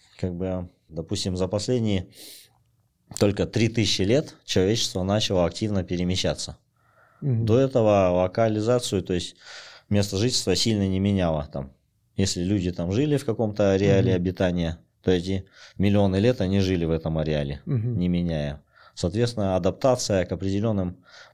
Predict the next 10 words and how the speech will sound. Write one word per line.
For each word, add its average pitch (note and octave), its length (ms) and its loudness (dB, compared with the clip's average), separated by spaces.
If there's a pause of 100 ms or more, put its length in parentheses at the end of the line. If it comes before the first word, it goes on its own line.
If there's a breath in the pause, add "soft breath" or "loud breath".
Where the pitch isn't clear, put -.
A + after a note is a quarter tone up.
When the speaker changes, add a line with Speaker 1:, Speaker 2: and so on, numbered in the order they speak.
Speaker 1:
продуктам F#2+ 460 0
питания F#2 480 0
у E2+ 40 -2
них E2 300 -6 (380 loud breath)
за F2+ 220 0
миллионы F#2+ 380 0
лет, G#2+ 200 0 (500)
ну, G#2+ 320 -2 (160)
хорошая F2 760 0 (500 loud breath)
получилась E2+ 640 -4